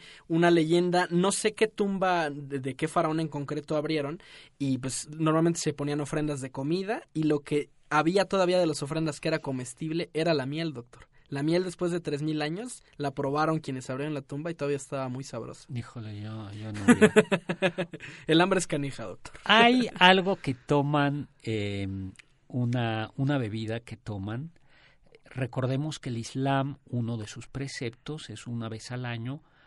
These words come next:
Speaker 2: hay un mes de ayuno. ¿Tú sabías eso?
Speaker 1: El Ramadán, doctor.
Speaker 2: El Ramadán. Mientras hay sol, no se puede comer.
Speaker 1: Así es.
Speaker 2: Lo cual en los países donde hay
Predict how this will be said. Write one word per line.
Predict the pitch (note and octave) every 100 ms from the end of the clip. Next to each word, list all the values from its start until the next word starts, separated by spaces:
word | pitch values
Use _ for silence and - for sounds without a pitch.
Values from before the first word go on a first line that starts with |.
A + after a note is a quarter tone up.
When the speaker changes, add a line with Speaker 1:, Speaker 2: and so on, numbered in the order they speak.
| _
Speaker 2:
hay | - B2 A#2
un | A#2
mes | A2+ G#2
de | A2+
ayuno. | G2 G2 F2+ E2+ _ _ _ _ -
¿Tú | A#2
sabías | - A2+ G2+
eso? | A#2 D3
Speaker 1:
El | C#3+ C#3+ C#3
Ramadán, | C3 B2 B2 C#3 D3
doctor. | B2 - -
Speaker 2:
El | A#2+ G#2+
Ramadán. | A2+ G#2 G2+ F#2 - - _ _ _
Mientras | C#3 C#3 C3 B2 B2 A#2+ -
hay | F3
sol, | E3+ - F3 G3 A3 _
no | B2 C3
se | B2+
puede | A#2+ A2+ A2
comer. | - - F2 -
Speaker 1:
Así | A#2+ - A#2+
es. | A#2 - -
Speaker 2:
Lo | E3+ E3+
cual | - G3+ G#3 G#3 -
en | C#3
los | B2+ A#2+
países | - A#2+ D3+ E3+ C3+ A#2+
donde | A2 G2 G2+ G#2+
hay | G#2+ A#2 B2+ C3+